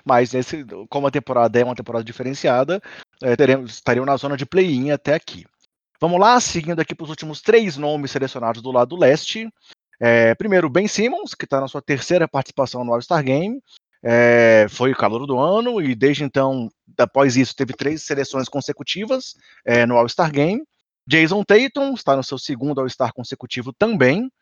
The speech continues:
É, é, também é um, é um, um nome que se consolida aí cada vez mais como um dos maiores nomes da N B A, é, no momento. E Nikola Vucevic também chega pro seu segundo All-Star consecutivo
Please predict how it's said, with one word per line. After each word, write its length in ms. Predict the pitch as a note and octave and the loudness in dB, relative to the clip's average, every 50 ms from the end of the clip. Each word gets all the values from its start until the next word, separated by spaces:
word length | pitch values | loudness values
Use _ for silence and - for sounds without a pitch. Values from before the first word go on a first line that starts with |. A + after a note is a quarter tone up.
| _ _ _ _ _ _ _ - | _ _ _ _ _ _ _ -4
É, 800 | A2+ A#2 A#2 A#2 A2+ A2+ A2 A2 G#2+ G#2+ G#2+ G#2 G#2 G2+ F#2+ - _ _ _ _ _ _ _ _ _ _ _ _ _ _ _ _ _ _ - | -2 0 2 2 2 2 4 4 4 4 4 4 2 2 0 -2 _ _ _ _ _ _ _ _ _ _ _ _ _ _ _ _ _ _ -8
é, 120 | - C3 A2 - _ | -8 -6 -6 -4 _
também 280 | - C3 A#2+ B2 C3 | -2 0 2 2 2
é 40 | C3+ | 0
um, 100 | C3+ C3+ | 0 0
é 60 | B2+ | -2
um, 280 | B2+ C3 C3 B2 B2 B2+ | -2 -4 -4 -6 -4 -4
um 40 | C3 | -2
nome 220 | C3 C3 C3 C3 | -2 -2 -2 -4
que 120 | - C3 A#2+ | -6 -10 -12
se 140 | - - | -12 -10
consolida 460 | C#3+ - C3 - C#3+ C3 C3 C3 A#2+ C3 | -10 -10 -8 -8 -6 -4 -4 0 0 0
aí 80 | C3 | 2
cada 180 | - C3 B2 A#2 | 2 0 0 0
vez 180 | A2+ D3+ D3 | 0 -2 -2
mais 200 | B2+ B2 A#2+ A#2+ | -2 -2 -2 -2
como 140 | - B2 B2+ | -4 -6 -8
um 20 | B2 | -8
dos 100 | A#2 A#2 | -4 -2
maiores 320 | B2 A#2+ B2 C3 C3 A#2 | 0 2 2 0 0 -2
nomes 340 | A#2+ B2 A#2 A#2+ A#2+ G#2+ G#2 | -4 -4 -4 -4 -4 -6 -4
da 240 | G#2+ A#2 A#2 C#3 D3 | 0 2 2 4 4
N 140 | C#3+ C#3 | 2 0
B 480 | C3+ C#3 C#3 B2 A#2+ B2 B2 A#2+ A2+ - _ - _ _ _ - | 0 0 2 2 2 2 0 -4 -6 -8 _ -18 _ _ _ -8
A, 40 | G#2+ | -4
é, 220 | A2 A2 G#2+ G2+ F#2+ | -2 0 0 -2 -2
no 100 | A2 B2 | -4 -4
momento. 580 | B2+ C#3+ D3+ D3 C#3 D3+ F3 G3 - B3 C#4+ F4+ _ _ _ _ - | -4 -2 0 0 0 0 0 -2 -4 -8 -10 -10 _ _ _ _ -2
E 300 | D4+ C#4 C#4+ D#4+ F#4+ - _ _ _ | 0 0 0 0 -2 -6 _ _ _
Nikola 380 | - B3 A#3+ - A3 A3+ A3+ A3 | -6 -6 -4 0 0 0 0 0
Vucevic 560 | F#3 G#3+ G#3+ - - A#3+ F#3 F#3+ E3 - - | -2 -4 -4 -4 -4 -4 -4 -4 -4 -4 -2
também 240 | - C3+ B2 C#3 D3+ | -2 0 0 -2 -2
chega 260 | D3 - D3+ C#3+ D3 | -2 -2 -2 -2 -4
pro 120 | - - C3+ | -6 -8 -10
seu 120 | - D3+ | -10 -8
segundo 440 | - - D3 A#2 A#2 D#3 G#3+ G#3 G3 | -8 -8 -8 -6 -6 -6 -2 -2 -2
All-Star 320 | C#3 B2+ - - B2+ B2 | -2 -2 0 -2 -2 -2
consecutivo 720 | - - B2 - - C3+ - - B2 B2+ C#3+ D3+ A3+ B3+ | -2 -6 -14 -14 -14 -12 -10 -6 -4 -4 -4 -6 -8 -10